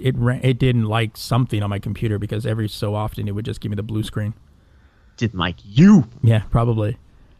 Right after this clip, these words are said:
Speaker 1: Um, the last two are, are, um, add-ons that you should add to your browser. I mean, so many people just add a bunch of stupid shit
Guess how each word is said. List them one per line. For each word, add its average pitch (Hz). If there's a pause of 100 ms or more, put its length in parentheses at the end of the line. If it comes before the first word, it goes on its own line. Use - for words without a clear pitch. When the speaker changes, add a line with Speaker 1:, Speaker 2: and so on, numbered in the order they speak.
(440)
Speaker 1:
Um, 123
the 151
last 165
two 220
are, 131
are, 110 (280)
um, 110
add-ons 135
that -
you 135
should 135 (120)
add 123
to 123
your 110
browser. 107
I 120
mean, 120 (300)
so -
many 180
people 170
just 147
add 123
a 117
bunch 113
of 110
stupid -
shit -